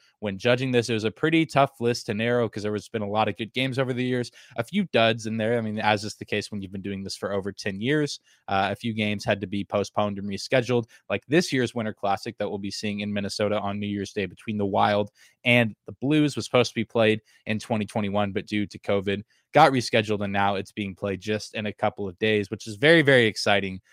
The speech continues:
Uh, and I can't wait to watch that game unfold and can't wait to see the Minnesota Wild back in action, uh, because it's been a hot minute since they've played, just like it's been a hot minute since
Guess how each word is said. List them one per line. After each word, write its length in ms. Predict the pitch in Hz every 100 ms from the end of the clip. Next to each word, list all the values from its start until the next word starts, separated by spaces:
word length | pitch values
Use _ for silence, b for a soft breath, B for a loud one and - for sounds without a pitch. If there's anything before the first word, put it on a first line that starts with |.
| b 98
Uh, 140 | 92
and 80 | 95
I 60 |
can't 260 | 95 113 85
wait 200 | 95 95
to 100 | -
watch 260 | 98 95 -
that 160 | 95
game 200 | - 98
unfold 400 | 92 85 98 95
and 120 | 92 -
can't 180 | 135
wait 140 | 131 113
to 80 | 135
see 160 | -
the 80 | 151
Minnesota 480 | 131 131 - - 139
Wild 300 | 117 135 101
back 200 | 101 98
in 80 | 101
action, 380 | 98 - 104 92 b b -
uh, 80 | 98
because 260 | 101 95
it's 120 | 98
been 160 | - 110
a 80 | 98
hot 240 | 104 101
minute 200 | 104 101
since 200 | - 104
they've 220 | 127 175
played, 220 | - 95 87
just 220 | 107 -
like 160 | 104
it's 100 | -
been 140 | - 104
a 40 |
hot 200 | 107 92
minute 240 | 98 95 - _ _ _
since 380 | - 104 95